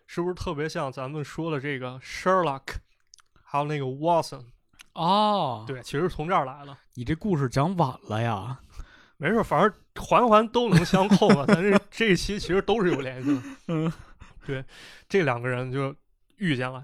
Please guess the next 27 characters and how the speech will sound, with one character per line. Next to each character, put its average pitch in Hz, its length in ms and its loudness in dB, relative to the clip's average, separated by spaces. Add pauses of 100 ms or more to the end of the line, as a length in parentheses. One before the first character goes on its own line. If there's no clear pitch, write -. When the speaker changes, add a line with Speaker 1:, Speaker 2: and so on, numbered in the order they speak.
Speaker 1:
一 185 120 -2
男 156 180 -2
一 190 100 -6
女。 135 300 -14 (120)
Speaker 2:
嗯。 143 440 -6 (140)
Speaker 1:
这 214 220 0
个 127 120 -2
喜 - 260 -8
乐 147 280 -4
呢， 131 160 -14 (220)
他 190 180 0
头 139 240 -2
上 165 220 2 (100)
有 131 180 -6
三 185 240 0
眼 147 200 -4
的 135 100 -12
时 135 100 -12
候， 131 240 -12 (540)
他 165 180 2
是 165 80 0
智 156 160 -4
商 151 160 -2
特 151 80 -10
别 143 120 -4
高。 143 280 -6 (100)
Speaker 2:
嗯。 139 380 -4